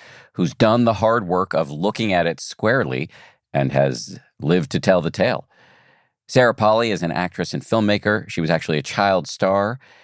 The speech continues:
For a while, she was known as Canada's sweetheart. And she's got a new book called Run Toward the Danger, in which she explores the relationship between her past and her present and how the two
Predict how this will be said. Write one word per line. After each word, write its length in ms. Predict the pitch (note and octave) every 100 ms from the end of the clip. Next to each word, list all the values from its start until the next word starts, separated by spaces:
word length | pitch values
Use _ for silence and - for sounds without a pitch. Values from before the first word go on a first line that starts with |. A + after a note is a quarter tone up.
| _ _
For 140 | -
a 40 | E2
while, 200 | F2+ F2+
she 120 | -
was 140 | D#2+
known 220 | D#2 E2+ D#2+
as 120 | -
Canada's 600 | - G#2+ G#2+ F#2+ F#2 -
sweetheart. 640 | - A2 G#2 G2+ G#2 - _ - _ _ _ -
And 100 | -
she's 120 | F2+
got 140 | A2+
a 60 | F2
new 140 | G#2+
book 300 | F#2 A#2 C3+
called 280 | - F#2 E2+
Run 320 | D2+ A2 B2+
Toward 300 | B2 A2 A2+
the 40 | F#2+
Danger, 400 | G#2+ C3+ G#2+ C2
in 120 | C2+
which 180 | D#2+ -
she 160 | -
explores 720 | E2+ - - F#2+ F#2+ F#2+ F2+ -
the 100 | F2+
relationship 540 | E2+ G#2+ A2 F2 F#2+ -
between 440 | - F#2 E2 D#2+ - - - _
her 160 | - -
past 520 | - B2+ B2 B2+ -
and 180 | F2 F2+
her 120 | D#2
present 480 | - - D3+ F2+ F2
and 140 | D2+
how 200 | - F#3+
the 140 | A#2 D#2
two 480 | - F3 G#2 F#2+